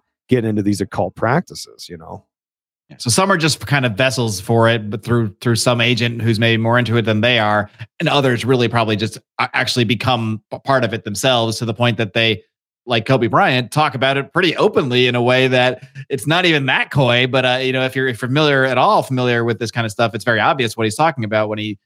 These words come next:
Speaker 2: lays out this Black Mamba stuff and what have you.
Speaker 1: Yes, well said. That's, yeah, that's exactly it. Yep.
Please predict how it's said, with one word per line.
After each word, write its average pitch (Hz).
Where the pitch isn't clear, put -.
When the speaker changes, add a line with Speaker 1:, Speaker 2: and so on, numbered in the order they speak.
Speaker 2:
lays 120
out 127
this 107
Black 113
Mamba 101
stuff 101
and 101
what 98
have 98
you. 120
Speaker 1:
Yes, 95
well 123
said. 110
That's, 107
yeah, 110
that's 117
exactly 117
it. 92
Yep. 123